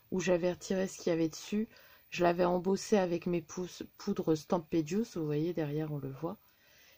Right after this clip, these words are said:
Et, euh, comment ? Je m'en suis servi comme petit cabochon. Je l'ai pas encore, euh, utilisé, mais, euh, voilà. Euh, j'ai d'autres créas à vous montrer, mais, euh, je pourrais pas vous les montrer tout de suite.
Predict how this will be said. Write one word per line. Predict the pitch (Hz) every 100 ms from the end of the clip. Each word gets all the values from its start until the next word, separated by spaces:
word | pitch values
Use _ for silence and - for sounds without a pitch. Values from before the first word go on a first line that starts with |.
| _ _
Et, | - 175 190
euh, | 185 165 151 151 151
comment ? | 165 147 135 _ _ _ _ _ _ _ _ _ _ _ _ _ _ _
Je | 175 175
m'en | 185
suis | 170 175
servi | 156 170 165
comme | 196 202
petit | 160 185 214
cabochon. | - 185 165 156 - 190
Je | 202
l'ai | 160
pas | 190
encore, | 190 - 202 196 185
euh, | 180
utilisé, | 170 151 165 151 143 170 269
mais, | 190 180
euh, | 170 156 151
voilà. | 143 143 151 - _ - - - - - - - -
Euh, | 196 196
j'ai | 180
d'autres | 208 254 -
créas | - 226 220
à | 220
vous | 190
montrer, | 202 196 202 - - 240
mais, | 254 220 220
euh, | 214 190
je | 180 -
pourrais | 175 170
pas | 240
vous | 247
les | 233
montrer | 208 208 196
tout | -
de | -
suite. | - 226 -